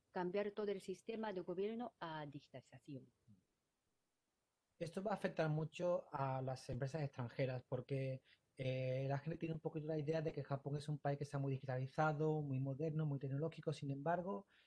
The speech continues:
Speaker 2: en todo lo que está relacionado al trabajo, eh, los japoneses utilizan mucho papel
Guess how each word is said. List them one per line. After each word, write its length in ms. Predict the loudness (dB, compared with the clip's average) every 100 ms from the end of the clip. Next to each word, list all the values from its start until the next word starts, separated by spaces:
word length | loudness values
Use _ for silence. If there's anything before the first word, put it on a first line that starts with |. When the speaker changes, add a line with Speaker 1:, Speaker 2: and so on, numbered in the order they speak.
| _ -4
Speaker 2:
en 140 | -2
todo 120 | 0 0
lo 80 |
que 60 | 0
está 100 | -2
relacionado 420 | -2 -2 -2 -2
al 80 | -2
trabajo, 640 | 0 2 2 2 -2 -2 _ -20 _ -8
eh, 220 | -2 0
los 80 | 0
japoneses 340 | -2 -2 -2 -2
utilizan 320 | -2 -2 0
mucho 240 | 0 0
papel 560 | 2 2 4 4 4